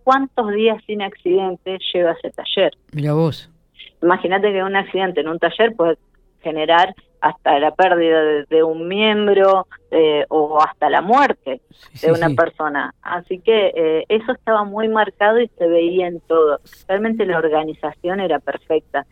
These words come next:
Speaker 2: ¿Se
Speaker 1: Yo no
Speaker 2: sabe
Speaker 1: sé,
Speaker 2: cuántas
Speaker 1: tan
Speaker 2: personas
Speaker 1: importante.
Speaker 2: trabajaban en esos talleres en esos momentos, Margarita?
Speaker 1: Mira, ellos tenían turnos rotativos de veinticuatro horas, ¿sí?
Speaker 2: Ujú.
Speaker 1: Hacían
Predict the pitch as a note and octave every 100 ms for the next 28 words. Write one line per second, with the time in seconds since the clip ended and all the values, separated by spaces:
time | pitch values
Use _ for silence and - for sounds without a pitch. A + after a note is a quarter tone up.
0 | _ - G#3+ A3+ E4+ B3 G#3 - F4+ C4
1 | D#3+ F#3+ F#3 - E3+ D#3 D3 G#3 A#3 E3+
2 | E3+ E3 D#3+ D3 C#3 D3+ A#3 G3+ C#3+ D3
3 | C3+ C3 D#3 G#3+ B3 D3 C3 B2 D3 E3+
4 | C4 D3 - _ _ _ _ _ _ _
5 | _ B3 A#3+ G#3 - _ _ - D4 E4+
6 | C#4 C4+ C#4+ C4 D4 D#4+ F4 C4 A3+ G#3+
7 | G3+ G3 F#3+ A#3+ C#4 C4+ G#3 F#3 F#3 F#3+
8 | - G#3+ A#3 A3+ G3+ F3 D3 C#3 _ _
9 | _ - E3+ G#3+ F#3+ - G3 G#3 A3